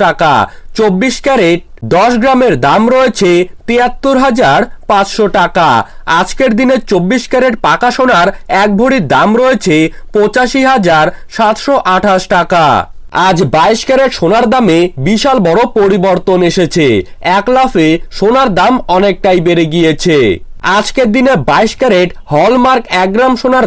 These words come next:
দাম রয়েছে সাত হাজার টাকা। দশ গ্রামের দাম রয়েছে সত্তর হাজার টাকা। আর আজকের দিনে বাইশ ক্যারেট এক ভরি গহনা সোনার দাম রয়েছে একাশি হাজার ছশো ছেচল্লিশ টাকা।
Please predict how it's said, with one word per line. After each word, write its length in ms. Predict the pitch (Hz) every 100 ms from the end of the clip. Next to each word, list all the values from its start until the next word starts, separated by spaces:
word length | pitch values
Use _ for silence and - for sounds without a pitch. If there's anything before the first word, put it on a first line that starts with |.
| 143
দাম 160 | 143 214 254
রয়েছে 340 | 254 247 156 180 247 - -
সাত 220 | 202 190 202
হাজার 220 | 185 170 -
টাকা। 300 | 160 175 147 123 87 - - - 120 160
দশ 160 | 202 247
গ্রামের 300 | 254 262 262 196 160
দাম 160 | 180 240
রয়েছে 380 | 269 262 - 147 175 - - -
সত্তর 400 | 220 202 226 214 202
হাজার 260 | 175 180 -
টাকা। 300 | 170 151 156 120 98 - - - - 165
আর 80 | 190 - 165
আজকের 360 | 175 - 254 214
দিনে 240 | 262 214 165 185 - 117
বাইশ 280 | 139 185 226 -
ক্যারেট 240 | 254 254 214 160
এক 80 | 180 180
ভরি 180 | 226 262 165
গহনা 300 | 143 196 247 240
সোনার 240 | 247 254 175
দাম 140 | 139 185 233
রয়েছে 340 | 262 254 180 160 165 - - 175
একাশি 340 | 202 247 240 254 262
হাজার 340 | 214 165 151 170 - -
ছশো 300 | 214 226 269 254
ছেচল্লিশ 500 | 214 185 202 196 190 - 180
টাকা। 300 | 156 165